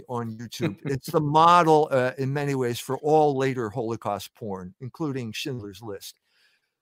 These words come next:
Speaker 1: Uh, but so I'm, so t-, to get back to the, the, the beginning of our story, this is where Pasolini comes in.
Speaker 2: Right.
Speaker 1: So Pasolini's making movies at this point,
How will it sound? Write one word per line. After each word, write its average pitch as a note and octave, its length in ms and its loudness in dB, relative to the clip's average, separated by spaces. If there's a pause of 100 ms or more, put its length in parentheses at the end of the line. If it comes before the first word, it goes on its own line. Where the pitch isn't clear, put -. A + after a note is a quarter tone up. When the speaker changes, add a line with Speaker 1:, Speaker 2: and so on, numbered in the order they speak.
(280)
Speaker 1:
Uh, A#2 240 -2 (680)
but F#3 220 4 (100)
so G#3 280 4
I'm, G3+ 220 4
so G#3+ 340 4
t-, G#3+ 100 -12
to F#3+ 180 -2
get A3+ 200 4
back G#3+ 220 4
to G3+ 100 4
the, F#3 380 4
the, E3 280 6 (160)
the E3+ 220 0
beginning G3 500 4
of F3 80 2
our E3 140 4
story, G#3+ 420 4
this G#3 220 0
is F#3+ 120 -2
where G3 140 2
Pasolini G3+ 720 0
comes A#2+ 300 -2
in. E2+ 160 -6 (580)
Speaker 2:
Right. E2 300 -2 (300)
Speaker 1:
So G3+ 180 2
Pasolini's A3 760 4
making G3+ 380 4
movies A3+ 460 2
at B2+ 120 2
this A#2+ 240 0
point, A#2 440 -4